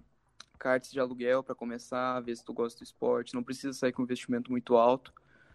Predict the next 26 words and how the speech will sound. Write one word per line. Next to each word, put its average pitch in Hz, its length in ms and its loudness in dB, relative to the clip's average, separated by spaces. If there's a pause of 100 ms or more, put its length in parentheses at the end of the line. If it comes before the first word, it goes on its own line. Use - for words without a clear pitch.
(300)
E 120 1040 4 (160)
eu 160 220 10
aqui 160 180 2
em 151 60 2
Venâncio, 151 720 2 (400)
eu 127 120 0
tô 131 160 0
disponível 131 520 0
ali, 127 240 2
o 120 240 -4 (160)
kart 120 260 4
clube, 123 300 2
o 113 160 4
V 117 160 2
K 120 120 0
C, 120 280 2
Venâncio 117 320 0
Kart 117 220 4
Clube, 131 360 -2 (400)
a - 60 0
diretoria 127 580 2
também 123 240 0
tá 127 100 -2
engajada 120 440 2
nisso. 123 340 -4 (560)
Ah, 123 440 6